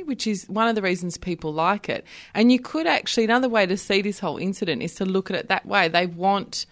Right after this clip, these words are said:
the contestants to be successful. It's not about humiliation. You don't want Callum to serve up uh,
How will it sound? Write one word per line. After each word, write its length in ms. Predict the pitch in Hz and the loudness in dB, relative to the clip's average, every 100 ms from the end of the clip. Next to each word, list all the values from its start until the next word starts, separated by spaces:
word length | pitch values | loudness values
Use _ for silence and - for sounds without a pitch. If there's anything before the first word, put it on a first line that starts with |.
| - - | -16 -4
the 100 | 196 | -2
contestants 580 | - 202 190 175 170 - | 0 -2 -2 -4 -8 -6
to 60 | |
be 140 | 175 170 | -2 -2
successful. 560 | - - 185 175 - | -4 -4 -2 -2 -4
It's 140 | 117 208 | -6 -2
not 220 | 202 196 | 0 0
about 260 | 180 170 170 | 2 0 0
humiliation. 880 | 190 175 156 147 165 - - - - - - | -6 -4 -2 -2 -2 -4 -8 -10 -16 -20 -8
You 120 | 196 | -4
don't 360 | 190 214 208 170 | 4 4 4 0
want 280 | 175 190 - | -2 -2 -4
Callum 300 | - 175 170 | -4 -2 -2
to 120 | 175 | -4
serve 400 | 165 180 165 156 | -4 0 0 2
up 300 | 151 131 - - _ _ _ - - _ - | 0 0 -4 -18 _ _ _ -20 -20 _ 0
uh, 440 | 175 165 160 156 | 2 4 4 2